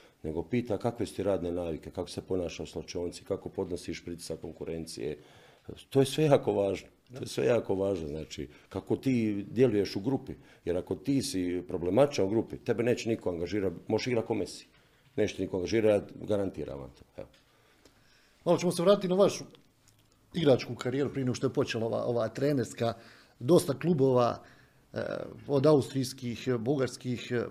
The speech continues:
Speaker 2: pa je bio tamo i Kamen Ingrad, ako se, ako se ne varam, u onom
Speaker 1: Kamen Ingrad,
Speaker 2: peri-,
Speaker 1: Rijeka,
Speaker 2: periodu,
Speaker 1: Zagreb,
Speaker 2: Rijeka,
Speaker 1: tako je.
Speaker 2: Zagreb.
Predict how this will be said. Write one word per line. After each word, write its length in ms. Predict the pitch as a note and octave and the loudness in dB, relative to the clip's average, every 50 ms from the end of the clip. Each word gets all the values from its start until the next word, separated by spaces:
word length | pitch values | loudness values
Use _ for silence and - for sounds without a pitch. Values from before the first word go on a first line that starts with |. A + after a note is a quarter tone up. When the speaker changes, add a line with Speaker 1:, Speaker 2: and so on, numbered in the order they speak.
| - - - | -8 -12 -2
Speaker 2:
pa 100 | - C3 | 0 2
je 60 | C3+ | 2
bio 160 | C3+ C#3 B2+ | 4 2 2
tamo 220 | B2 C#3 C3 A#2 B2+ | 2 2 0 0 0
i 80 | A#2+ | -2
Kamen 300 | - D#3 C#3 B2+ B2+ B2+ | 2 2 2 4 2 2
Ingrad, 260 | C#3+ C3 A#2+ A#2 G#2+ | 2 2 2 2 2
ako 200 | G#2+ G#2 - - | 0 -4 -6 -8
se, 200 | - - - A#2 - | -10 -4 -4 -4 -4
ako 160 | A#2 G#2+ - | -4 -8 -6
se 160 | - - A#2+ A#2+ | -6 -6 -4 0
ne 120 | B2 B2+ | 0 2
varam, 320 | A#2 A2+ A2+ A#2 A2+ A#2 | 2 2 0 0 0 0
u 40 | B2 | 0
onom 120 | B2 A#2+ - | 0 0 0
Speaker 1:
Kamen 140 | B2 A2+ | 0 2
Ingrad, 240 | G#2+ A2+ - - G2+ | 2 2 2 2 2
Speaker 2:
peri-, 220 | D3 C#3+ B2+ - A2+ | 2 2 2 2 2
Speaker 1:
Rijeka, 180 | B2+ C3+ D3+ | 4 4 2
Speaker 2:
periodu, 320 | C#3 C#3+ D#3 E3 D#3+ C#3+ B2+ | 4 6 6 8 8 8 6
Speaker 1:
Zagreb, 160 | B2+ C3 A#2+ | 4 4 4
Speaker 2:
Rijeka, 260 | B2 C#3 D#3 E3 - | 4 4 4 4 4
Speaker 1:
tako 100 | - B2 | 2 -2
je. 40 | A2+ | 0
Speaker 2:
Zagreb. 420 | G2+ A#2 C#3 D#3+ E3+ D3 D#3+ C3+ | 2 4 4 4 4 2 0 -2